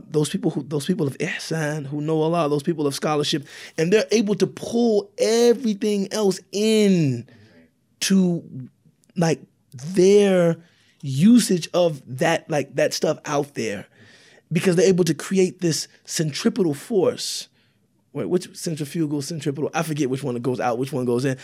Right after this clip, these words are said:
but they're able to create this force that pulls all of the craziness to the middle. And sometimes the people in the middle, the people that are about, you know, knowledge and about devotion and piety and ihsan,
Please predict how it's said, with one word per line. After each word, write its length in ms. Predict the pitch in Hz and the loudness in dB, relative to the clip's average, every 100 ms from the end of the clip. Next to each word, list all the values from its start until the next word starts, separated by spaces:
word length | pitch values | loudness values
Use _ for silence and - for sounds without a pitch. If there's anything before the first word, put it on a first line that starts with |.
| - - | -18 -6
but 100 | 160 | 0
they're 80 | 208 | 2
able 140 | 196 | 2
to 60 | 180 | 2
create 260 | - 185 | 2 0
this 160 | 156 139 | 0 -6
force 800 | - - - 403 214 175 131 - | -8 -20 -6 2 4 4 2 -4
that 220 | 139 - | -6 -6
pulls 280 | - 226 185 | -2 0 0
all 280 | - 180 185 | 2 2 2
of 60 | 151 | 0
the 80 | |
craziness 720 | 135 - 285 285 185 170 139 - _ _ | -6 0 2 2 0 0 -2 -6 _ _
to 200 | - 330 | 0 2
the 120 | 311 | 2
middle. 320 | 156 98 - _ - - - - | 2 0 -4 _ -20 -20 -8 -2
And 140 | 175 | 0
sometimes 480 | 339 381 247 202 175 | 0 -2 0 0 0
the 80 | 180 | 2
people 320 | 233 214 196 | 2 2 0
in 80 | 170 | -2
the 60 | |
middle, 280 | 160 190 170 | 0 0 0
the 60 | 147 | 0
people 220 | 185 185 | -2 -2
that 120 | 170 | 0
are 100 | 139 | 0
about, 340 | 143 160 156 - _ _ | 0 0 -2 -4 _ _
you 120 | 175 147 | -8 -4
know, 260 | 123 107 - _ _ - | -4 -4 -14 _ _ -8
knowledge 800 | 139 160 151 151 156 64 151 135 | -2 0 2 2 2 0 -4 -6
and 80 | |
about 400 | 120 - 123 - - | -6 -6 -6 -6 -10
devotion 800 | 135 131 127 170 165 - 139 117 - | -6 -6 0 2 2 0 -4 -6 -8
and 220 | 120 120 | -8 -8
piety 800 | - 165 165 143 135 - 120 - | -8 -2 0 0 -2 -6 -8 -8
and 260 | 120 120 - | -10 -10 -8
ihsan, 640 | 147 - - 170 156 123 | -8 -6 -4 -2 -2 -4